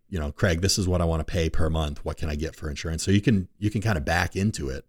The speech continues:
if you want to. You could say, "Well, I wanna pay fifty dollars a month. What kind of insurance can I get?" At least you can cover your family that way. And, ins-, you know, each insurance company is different. They're gonna offer you a different price. Um, your medical underwriting is gonna be a big deal.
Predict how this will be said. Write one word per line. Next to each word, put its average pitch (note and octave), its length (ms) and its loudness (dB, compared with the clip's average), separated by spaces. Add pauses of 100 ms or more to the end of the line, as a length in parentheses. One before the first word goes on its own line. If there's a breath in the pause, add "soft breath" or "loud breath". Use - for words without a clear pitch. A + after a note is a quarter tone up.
(140)
if E2 140 -12
you D#2+ 100 -2
want F2 240 0
to. C#2 140 -6
You D2+ 120 -2
could D2+ 120 -8
say, D2+ 220 -4
"Well, D#2 160 0
I D#2+ 100 2
wanna F2+ 180 2
pay F2 140 -2
fifty G2+ 300 -2
dollars D2+ 300 0
a D#2+ 40 -4
month. D#2+ 240 -2
What E2+ 120 -4
kind E2+ 180 -4
of D#2 80 -4
insurance D#2+ 400 -6
can C#2+ 140 -12
I C#2+ 40 -10
get?" C#2 220 -8
At - 100 -10
least A#2+ 240 4
you E3+ 60 0
can G2 120 0
cover G2 280 0
your D#2+ 120 0
family F#2+ 380 0
that C#2 220 -6
way. C#2+ 260 -4 (600 soft breath)
And, E2 160 2
ins-, F2 180 -2 (420)
you F#2 200 -4
know, E2 220 0 (440)
each B2 240 6
insurance A2 380 4
company G2 260 2
is E2+ 80 2
different. G2+ 300 2
They're G2 80 0
gonna F2 160 0
offer F2+ 260 0
you F2 140 2
a E2+ 40 0
different F2+ 300 -4
price. G2 560 0 (320)
Um, D#2+ 240 -4
your D#2+ 100 0
medical F2+ 440 2
underwriting F2 420 2
is - 80 -4
gonna E2+ 140 -2
be E2 140 0
a D#2 40 -2
big D#2+ 220 -2
deal. D#2+ 420 0